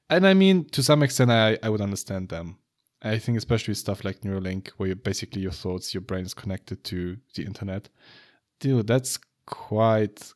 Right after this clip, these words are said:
quite a big risk. And if that isn't controlled properly, and if there isn't, like, an organization or whatever,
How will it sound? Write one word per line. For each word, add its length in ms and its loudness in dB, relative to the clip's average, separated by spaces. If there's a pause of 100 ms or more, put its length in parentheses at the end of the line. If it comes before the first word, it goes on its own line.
quite 340 -4
a 40 -12
big 220 -10
risk. 280 -6
And 80 -4
if 300 -8
that 280 2
isn't 240 -4
controlled 480 -6
properly, 480 -6 (540)
and 400 -2
if 180 -12
there 160 0
isn't, 300 -4
like, 180 -4
an 220 -6
organization 680 -6
or 60 -4
whatever, 460 -4